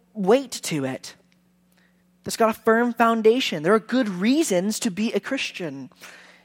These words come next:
It's not just a weird blind faith. So then what is it? What does it mean to have a childlike faith? And I wanna suggest this, is the word that you should latch onto to think is this, is dependence.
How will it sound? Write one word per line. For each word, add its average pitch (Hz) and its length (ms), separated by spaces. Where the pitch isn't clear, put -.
It's - 120
not 240 140
just 247 160
a 190 60
weird 180 400
blind 170 380
faith. 139 260
So - 120
then 202 200
what 208 160
is 214 220
it? - 280
What 226 240
does 202 180
it 175 100
mean 180 320
to 165 60
have 147 220
a 151 40
childlike 135 560
faith? 156 480
And 151 100
I 175 40
wanna 196 120
suggest 160 420
this, 151 380
is 151 80
the 143 140
word 180 280
that 156 100
you 170 60
should 151 320
latch 165 380
onto 160 260
to 151 100
think 156 200
is 151 100
this, 165 180
is - 120
dependence. - 960